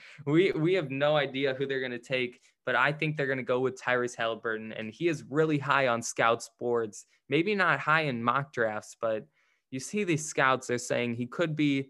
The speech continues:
uh, the prospect with the highest I Q in this draft. He could be the prospect that's the best passer in this draft. And with him being six seven, I believe, and playing at the point guard spot,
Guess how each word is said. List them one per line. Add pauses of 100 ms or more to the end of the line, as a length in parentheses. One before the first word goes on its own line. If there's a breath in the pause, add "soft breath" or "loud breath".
(340)
uh, (280)
the
prospect
with
the
highest
I
Q
in
this
draft.
He
could
be
the
prospect (460)
that's
the
best
passer (320)
in
this
draft.
And
with
him
being
six
seven,
I
believe,
and
playing
at
the
point
guard
spot,